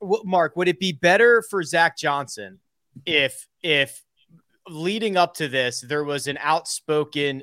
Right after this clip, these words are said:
support from Homa and Scotty and Xander and Jordan and J T saying, "You know what? We want these guys.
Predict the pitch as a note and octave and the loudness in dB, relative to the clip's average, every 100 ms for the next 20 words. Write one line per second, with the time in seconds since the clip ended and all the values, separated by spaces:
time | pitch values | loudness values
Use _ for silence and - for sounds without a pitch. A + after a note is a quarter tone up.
0 | - - - C#3 - - F3 D3 B2 - | -12 -8 -6 -8 -12 -4 0 0 0 -6
1 | _ _ - E3+ E3 D3 C3+ B2 _ _ | _ _ -6 0 2 2 -2 -6 _ _
2 | _ _ _ - D#3 D3 B2 G2+ - C3 | _ _ _ -2 0 0 -2 -6 -8 -8
3 | - - C#3 B2 A2 - C#3+ B2 C#3 C#3 | -4 0 2 0 -4 -8 -10 -8 -6 -4
4 | C3 A2+ G#2+ C#3 C3+ A#2+ C#3+ C3 A2 B2 | -4 -6 -8 -8 -8 -6 -4 -4 -6 -10
5 | A#2+ D3 C#3+ C#3+ C3+ - C3 B2 C3 D3+ | -6 -2 -2 -4 -8 -4 -4 -4 -4 -2
6 | E3 E3+ E3+ - C3 C#3+ F3+ F3+ F3+ - | 0 4 2 0 -8 -6 -4 -2 -2 -4
7 | E3+ D3+ E3 D#3+ D#3 D3+ | -8 0 4 4 4 0